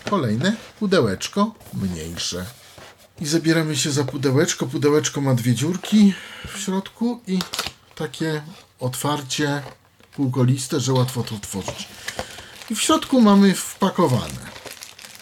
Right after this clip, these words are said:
statyw plastikowy, taki trójnóg,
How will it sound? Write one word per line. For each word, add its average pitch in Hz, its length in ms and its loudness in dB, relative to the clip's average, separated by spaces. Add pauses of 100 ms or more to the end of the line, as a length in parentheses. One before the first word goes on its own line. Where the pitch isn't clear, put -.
(800)
statyw 185 760 2 (1120)
plastikowy, 127 840 0 (140)
taki 165 240 -8
trójnóg, 127 680 4